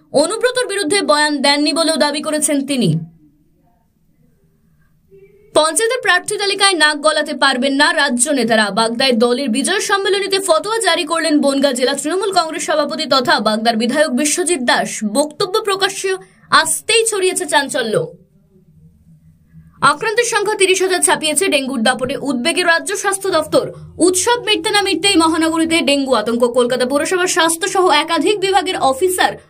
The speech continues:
ও কর্মীদের ছুটি বাতিলের কথা জানিয়েছেন মেয়র ফেরাদ হাকিম।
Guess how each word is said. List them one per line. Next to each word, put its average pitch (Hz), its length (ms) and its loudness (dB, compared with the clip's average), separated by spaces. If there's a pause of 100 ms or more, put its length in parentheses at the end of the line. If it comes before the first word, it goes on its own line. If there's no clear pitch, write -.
(200)
ও 381 220 2
কর্মীদের 392 440 -2
ছুটি 392 320 4
বাতিলের 320 360 0
কথা 311 180 0
জানিয়েছেন 285 580 0 (280)
মেয়র 269 280 2
ফেরাদ 294 360 0
হাকিম। 220 520 -6